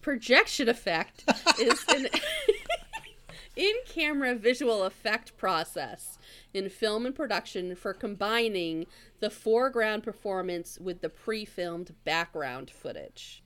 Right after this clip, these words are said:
Speaker 2: Oh, maybe he was the guy standing in front of the big machine. We'll,
Speaker 1: So
Speaker 2: we'll find out.
Speaker 1: <laughs> So Roy Moores, he worked on Aliens,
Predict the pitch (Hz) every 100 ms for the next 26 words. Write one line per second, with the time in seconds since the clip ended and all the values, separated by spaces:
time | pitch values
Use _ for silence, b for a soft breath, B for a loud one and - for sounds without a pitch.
0 | - 165 151 156 180 180 226 285 262 -
1 | 135 135 117 113 - 120 113 107 117 107
2 | 101 92 104 98 98 - 95 85 82 b
3 | b b b - 123 214 147 - 208 208
4 | 202 214 101 - - - 180 480 392 B
5 | B B - 254 226 202 - - 208 247
6 | 302 330 294 226 185 165 151 147 180 226
7 | - - - 254 247 240 254 b b b
8 | b 214 208 208 - 190 175 - 190 196
9 | 214 233 247 247 247 240 247 -